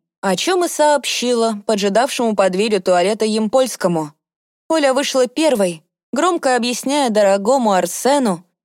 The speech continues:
чуть язык не сломала себе, пока выговорила — что с ней всё в порядке, и ему не стоило беспокоиться. Сама же подхватила под локоть и потащила прочь от туалета.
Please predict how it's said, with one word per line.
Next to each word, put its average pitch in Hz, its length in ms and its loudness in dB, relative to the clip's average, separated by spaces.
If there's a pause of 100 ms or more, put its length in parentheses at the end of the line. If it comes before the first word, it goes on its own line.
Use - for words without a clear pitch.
чуть 262 240 -4
язык 254 420 -2
не 180 120 0
сломала 214 520 0
себе, 202 220 0
пока 208 260 2
выговорила — 175 680 0 (440)
что - 240 -4
с - 120 -8
ней 392 200 0
всё 339 180 -4
в - 60 -10
порядке, 240 680 0 (260)
и 269 60 -4
ему 269 340 -2
не 302 140 -2
стоило 254 400 2
беспокоиться. 190 880 -2 (580)
Сама 233 440 0
же 185 240 -4 (400)
подхватила 285 600 2
под 214 200 2
локоть 277 400 -2
и 277 40 -4
потащила 262 720 0
прочь 262 440 0
от 180 120 -4
туалета. 175 640 -2